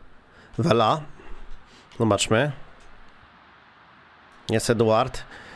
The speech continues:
Jest Del Piero, Del Piero! Nad bramką. Niewiele, niewiele zabrakło w tym momencie.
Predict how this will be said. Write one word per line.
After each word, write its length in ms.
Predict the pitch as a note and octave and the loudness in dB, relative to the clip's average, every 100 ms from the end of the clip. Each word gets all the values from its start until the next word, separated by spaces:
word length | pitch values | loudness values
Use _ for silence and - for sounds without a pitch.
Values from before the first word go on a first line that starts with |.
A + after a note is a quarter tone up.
| - | -4
Jest 180 | B2 C3+ | 0 2
Del 140 | D#3+ D3 | 2 4
Piero, 300 | D#3 F3 E3+ | 2 4 4
Del 180 | F#3 | 2
Piero! 520 | F3+ G#3+ B3+ B3+ D4 C4+ D#3+ - - - - - | 4 4 4 4 4 0 -6 -18 -20 -8 -6 -4
Nad 200 | C#3+ C3 | -2 2
bramką. 480 | B2 D3 C3+ B2+ A2+ | 2 2 2 2 2
Niewiele, 440 | A#2 F3 C#3+ C#3 | 2 4 2 2
niewiele 320 | D3 E3+ D3+ | 2 2 2
zabrakło 380 | C3 B2 A#2+ A#2+ | 2 2 2 0
w 60 | - | 0
tym 100 | G#2 | 2
momencie. 440 | G2+ G2 G#2 G2+ | 2 2 2 0